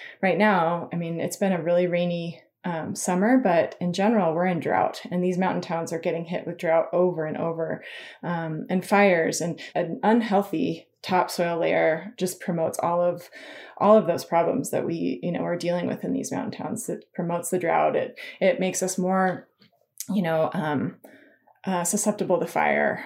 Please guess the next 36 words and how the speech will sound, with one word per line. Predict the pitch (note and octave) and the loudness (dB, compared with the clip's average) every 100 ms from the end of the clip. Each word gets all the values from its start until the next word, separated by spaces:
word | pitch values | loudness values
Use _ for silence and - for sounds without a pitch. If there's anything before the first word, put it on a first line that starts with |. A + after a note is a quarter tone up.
| - | -8
uh, | F#3 F3 D#3+ - | -6 -6 -2 4
all | G3+ | 6
the | G3+ | 4
things | G#3+ E3+ E3 | 0 -4 -2
that | C#3+ | 0
everybody | D#3 E3+ - - | 0 0 -2 -4
is | - | -4
struggling | - G3 - - | -6 -6 -6 -6
with. | F#3+ - | -4 -4
So, | - F#3+ F3 F3 - - - - - _ _ _ _ | -2 2 4 4 0 -10 -18 -20 -20 _ _ _ _
you | G#3+ | 4
know, | G#3 | 6
in | F#3+ | 6
general, | A3 G#3 G#3+ F#3+ F#3 F3+ G3+ - - | 6 6 8 8 6 4 2 -4 2
our | F#3 G3 | 4 4
farm, | G3 F#3 F3 E3+ E3+ - - | 4 2 4 2 -2 -4 -6
because | - - A3 G#3+ | -6 0 2 4
we | A3+ | 4
don't | G3 D#3 | 4 2
use | F3 | 0
any | F3+ E3+ | -2 -2
mechanical | D#3+ - D#3+ D#3 C3+ | -4 -4 -4 -2 -4
tillage, | C3 - - D#3+ | -4 -2 -2 -2
it's | - G3 | -4 -2
a | |
little | F3+ F3+ | 2 2
bit | F#3 F#3+ | 2 2
more | F#3+ F3 | 2 0
work, | - - - | -2 -4 -4
and | E3+ | -2
it's | E3 | -2
a | E3 | -2
little | E3 E3 D#3+ | 0 0 2
bit, | E3 - - - - _ _ _ | 2 2 -4 -20 -20 _ _ _
you | F3+ | -4
know, | E3 - - - | -2 -2 -4 -8